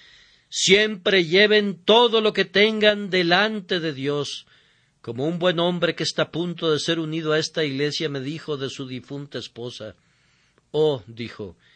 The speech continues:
"ella era una mujer que yo no podía convencerla de hacer algo hasta que hubiera orado por ello.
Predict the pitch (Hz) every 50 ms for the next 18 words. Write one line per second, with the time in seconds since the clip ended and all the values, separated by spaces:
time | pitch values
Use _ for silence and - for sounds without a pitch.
0 | _ _ _ _ - - - _ _ 147 156 175 175 196 196 202 208 202 202 196
1 | 190 185 196 196 196 185 - - 185 190 202 190 180 - 180 175 180 185 190 196
2 | 190 185 190 180 165 185 190 185 185 185 190 180 165 175 175 165 - - 185 190
3 | 185 196 185 175 175 165 - 180 170 185 196 226 233 214 220 233 240 233 _ _
4 | _ _ _ _ _ _ _ 135 131 123 - - - 147 131 _ - 147 135 123
5 | 123 131 165 190 202 190 180 156 143 143 143 147 151 139 135 120 - 117 117 117
6 | 117 117 104 104 98 85